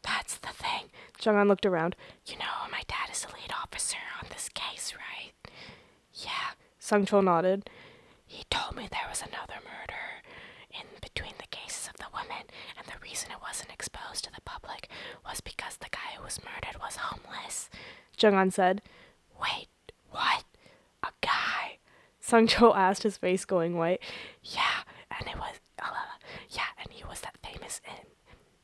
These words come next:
in-, <sniffs> I can do this. Yeah, and he was that infamous homeless student from our campus. You know,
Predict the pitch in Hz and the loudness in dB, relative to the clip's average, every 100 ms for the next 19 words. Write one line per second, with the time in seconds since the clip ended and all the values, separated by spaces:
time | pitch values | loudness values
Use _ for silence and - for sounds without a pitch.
0 | _ 110 85 80 - - - _ _ - | _ 12 12 10 4 -10 -18 _ _ -20
1 | _ 277 294 240 240 220 180 - - - | _ 12 12 10 10 12 10 6 -4 -14
2 | - - - - - - - - - - | -14 -16 -2 0 0 -2 -12 -10 -10 -10
3 | - - - - - - - - - - | -8 -6 -6 -8 -14 -12 -12 -10 -8 -8
4 | - - - - - - - - - - | -6 -6 -6 -10 -12 -14 -12 -8 -4 -4
5 | - - - - - - - - - - | -6 -12 -10 -10 -8 -10 -10 -10 -10 -10
6 | - - - - - - - - - - | -12 -12 -16 -18 -18 -12 -8 -4 -2 -4